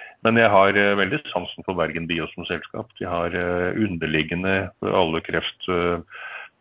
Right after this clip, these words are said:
forsøkene sine. Det er vel tre-fire av dem, eh, forskjellige typer kreft, eh, som ligger under dette koronahysteriet, hvis man skal kalle det det, eh, sånn aksjemessig.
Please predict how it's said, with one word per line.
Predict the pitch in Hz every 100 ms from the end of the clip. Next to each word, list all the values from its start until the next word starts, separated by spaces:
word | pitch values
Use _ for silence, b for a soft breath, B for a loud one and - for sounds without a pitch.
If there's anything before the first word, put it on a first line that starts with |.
| 85 87
forsøkene | 92 - 90 - 90 -
sine. | 95 95 113 117
Det |
er | 92
vel | 85 85
tre-fire | - 85 - 82
av | 80
dem, | 80 80 85
eh, | 87 87 87 82
forskjellige | - - 80 80 85 85
typer | 92 87 - 85
kreft, | 85 85 - -
eh, | 90 87 85 82 85 82 - B B B B B - - 95
som | - 95
ligger | 92 98 - 82
under | 78 101
dette | 101 - 90 80
koronahysteriet, | 90 82 80 82 85 87 87 90 87 90 90 90 90 92 90 - 87 87 117
hvis | 104 -
man |
skal | 85 95
kalle | 95 85 92
det | 120
det, | 123 _ _ 92
eh, | 87 87 87 85 -
sånn | 87 82
aksjemessig. | 80 - 85 87 -